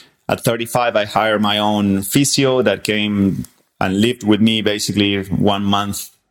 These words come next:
one week a w-, a month, because he, he lived in Spain and he really took care of me. The Spurs also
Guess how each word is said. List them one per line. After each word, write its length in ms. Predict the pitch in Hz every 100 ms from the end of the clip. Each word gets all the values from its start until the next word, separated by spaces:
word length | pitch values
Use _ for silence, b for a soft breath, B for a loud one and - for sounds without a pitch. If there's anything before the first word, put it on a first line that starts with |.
| -
one 300 | 104 113 113
week 200 | 117 113
a 40 |
w-, 220 | 104 117 -
a 100 | 95
month, 380 | 117 151 - -
because 260 | 104 - 92
he, 320 | 98 90 64
he 320 | 98 101 90
lived 200 | 98 104
in 140 | 104 98
Spain 500 | - - 120 127 139 B B B B
and 100 | -
he 180 | 87 -
really 260 | 98 104 95
took 200 | - 107
care 180 | 123 120
of 100 | 117
me. 200 | 117 113
The 160 | 104
Spurs 440 | - - 143 156 -
also 520 | 127 135 127 120